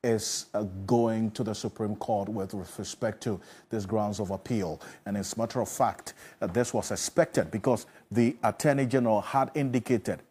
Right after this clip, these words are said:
right after the, the decision by the appeals court to acquit and discharge the minority leader and Ri-, Richard Jakpa, the businessman in this case. Now, the A G says, "You know what?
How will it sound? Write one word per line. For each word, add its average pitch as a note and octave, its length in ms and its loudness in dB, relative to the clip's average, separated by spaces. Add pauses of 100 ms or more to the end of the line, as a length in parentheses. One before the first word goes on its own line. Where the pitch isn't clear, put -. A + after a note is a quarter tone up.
right A#2+ 500 2
after A#2+ 420 4 (1200)
the, B2+ 240 4 (120)
the A#2 140 -2 (600)
decision A#2 500 0
by A2+ 240 4
the A#2 140 0
appeals A2 340 -2
court G#2 360 -2
to G#2+ 100 -4
acquit G2 340 -4
and G#2+ 140 -2
discharge G2+ 560 -2 (400)
the G2 420 0 (1300)
minority G#2 500 2
leader G2+ 420 2
and G#2+ 240 0
Ri-, G#2+ 220 0
Richard G2+ 400 -4
Jakpa, G2 240 -6
the F#2 80 -6
businessman G#2 540 -4
in F#2 100 -4
this F2+ 220 -8
case. F#2 320 -4 (320)
Now, A2 500 4 (480)
the - 180 0
A A2+ 160 4
G A2 380 2
says, A2 560 0
"You B2 80 -4
know A#2+ 80 2
what? A#2 300 2